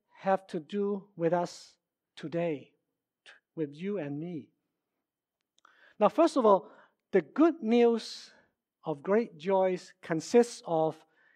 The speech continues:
God's magnificent calling, uh, which includes the following two aspects.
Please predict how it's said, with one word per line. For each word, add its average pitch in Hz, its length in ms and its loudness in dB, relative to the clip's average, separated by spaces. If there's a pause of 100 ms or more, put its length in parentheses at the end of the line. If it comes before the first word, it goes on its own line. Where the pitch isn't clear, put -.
(120)
God's 208 400 4
magnificent 180 800 -4
calling, 208 640 4 (100)
uh, 147 40 -20 (180)
which 180 340 -8 (280)
includes 196 720 -4 (200)
the 151 80 -10
following 180 460 -4
two 180 180 -12
aspects. 165 680 -12